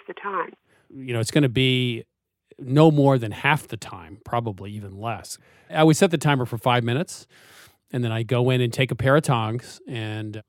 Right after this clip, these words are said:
Speaker 2: an oven mitt and just jiggle one of them. And by the way, you should probably take it out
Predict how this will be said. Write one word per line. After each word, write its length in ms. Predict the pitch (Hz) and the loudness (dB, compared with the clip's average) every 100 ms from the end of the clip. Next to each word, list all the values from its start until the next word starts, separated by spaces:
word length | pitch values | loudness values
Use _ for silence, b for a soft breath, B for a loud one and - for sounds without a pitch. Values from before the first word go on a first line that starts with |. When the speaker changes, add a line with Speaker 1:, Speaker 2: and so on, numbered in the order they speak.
| - | -8
Speaker 2:
an 80 | 117 | -4
oven 240 | 110 110 | -2 -4
mitt 180 | 104 104 | -4 -6
and 120 | 104 | -6
just 220 | 110 107 | -8 -8
jiggle 300 | - 147 117 | 0 0 2
one 180 | 104 104 | -2 -8
of 80 | 95 | -10
them. 200 | 98 101 _ _ _ | -14 -16 _ _ _
And 120 | 156 151 | 0 4
by 120 | 165 | 6
the 100 | 156 | 6
way, 180 | 139 127 | 4 2
you 240 | 120 131 | -2 -10
should 180 | 117 127 | -10 -6
probably 200 | 147 135 | -2 -2
take 260 | - 123 117 | -2 -6 -4
it 80 | |
out 300 | 113 110 101 | -6 -8 -10